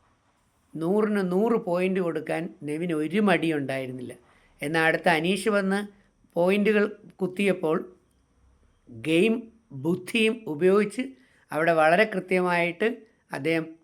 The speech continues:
പലരെയും താഴേക്ക് താഴേക്ക് കൊണ്ടുപോയി. പക്ഷെ നെവിന് അതൊന്നും ചെയ്യേണ്ടി വന്നില്ല. കൃത്യമായിട്ടത് അനീഷിന് മൂന്ന് സ്ഥലത്ത് നൂറിന് നൂറ് കൊടുത്തു. അതാണ് നിസ്വാർത്ഥത. ഇന്ന് കാറിൻ്റെ ഗെയിം, എല്ലാവരെയും മുൾമുനയിൽ നിർത്തിക്കൊണ്ട് വളരെ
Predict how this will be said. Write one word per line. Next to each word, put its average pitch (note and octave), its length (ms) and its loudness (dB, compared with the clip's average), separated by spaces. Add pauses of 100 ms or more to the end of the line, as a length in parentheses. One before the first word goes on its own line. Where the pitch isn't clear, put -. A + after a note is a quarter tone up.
പലരെയും D#3 400 -4
താഴേക്ക് D#3 440 0
താഴേക്ക് C#3 420 -6
കൊണ്ടുപോയി. A#2+ 380 -12 (180)
പക്ഷെ - 180 -12
നെവിന് D#3+ 440 0 (500)
അതൊന്നും F3+ 340 0
ചെയ്യേണ്ടി E3 380 -2
വന്നില്ല. C3 300 -6 (540)
കൃത്യമായിട്ടത് D#3 840 -4 (1120)
അനീഷിന് D#3+ 500 -4 (160)
മൂന്ന് F#3+ 280 0
സ്ഥലത്ത് E3 400 -2
നൂറിന് D3 360 -2
നൂറ് D3 180 -2
കൊടുത്തു. C3 360 -6 (180)
അതാണ് E3+ 300 -2
നിസ്വാർത്ഥത. C#3+ 560 -4 (800)
ഇന്ന് E3 220 -4
കാറിൻ്റെ F#3 360 6
ഗെയിം, D#3+ 240 0 (600)
എല്ലാവരെയും A3 500 6
മുൾമുനയിൽ G#3+ 500 0
നിർത്തിക്കൊണ്ട് F#3 480 -2
വളരെ F3 340 0